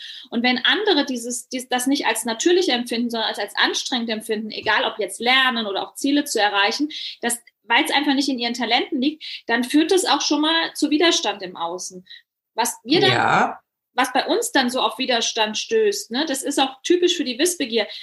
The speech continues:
Speaker 1: Wenn wir in so einen Raum kommen, wo wir nichts Neues lernen können, dann werden wir auch schon mal grantig oder ganz schlimm auch, und da meine nächste Frage an dich,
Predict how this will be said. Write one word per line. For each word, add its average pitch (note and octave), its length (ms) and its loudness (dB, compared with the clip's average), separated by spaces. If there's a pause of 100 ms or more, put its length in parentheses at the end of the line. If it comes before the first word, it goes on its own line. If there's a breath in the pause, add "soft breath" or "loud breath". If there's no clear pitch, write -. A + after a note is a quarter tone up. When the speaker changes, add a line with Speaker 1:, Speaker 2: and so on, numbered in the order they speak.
Speaker 1:
Wenn A#3+ 160 0
wir F4+ 160 4
in E4+ 80 4
so C#4 60 2
einen C4+ 100 0
Raum C#4 380 2
kommen, A#3+ 240 2
wo C4 120 -4
wir C4 120 0
nichts F4+ 300 -2
Neues C#4 320 -2
lernen D4 360 2
können, G3+ 220 -4
dann G#3 100 -6
werden C#4+ 180 0
wir D4+ 120 2
auch B3+ 40 -2
schon C#4 140 -4
mal A#3+ 120 -2
grantig B3+ 1000 -4
oder G4 240 4 (140)
ganz D#4 320 0
schlimm F#4 280 2
auch, D#4+ 300 2
und C4 220 -6
da C4+ 220 2 (140)
meine A#3+ 260 0
nächste C4 300 -2
Frage A#3 260 0
an A3 120 0
dich, E4+ 260 0